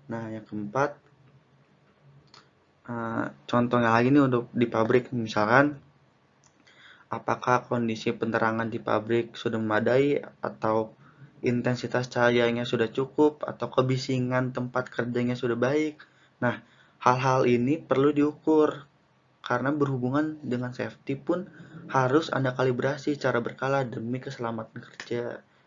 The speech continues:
Nah, yang kelima adalah mendukung kesehatan, keselamatan, dan mencegah cedera.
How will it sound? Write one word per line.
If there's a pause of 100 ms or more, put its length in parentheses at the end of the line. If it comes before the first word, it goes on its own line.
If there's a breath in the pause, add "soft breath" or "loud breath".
(640 soft breath)
Nah,
yang
kelima
adalah (560 soft breath)
mendukung
kesehatan,
keselamatan,
dan
mencegah
cedera.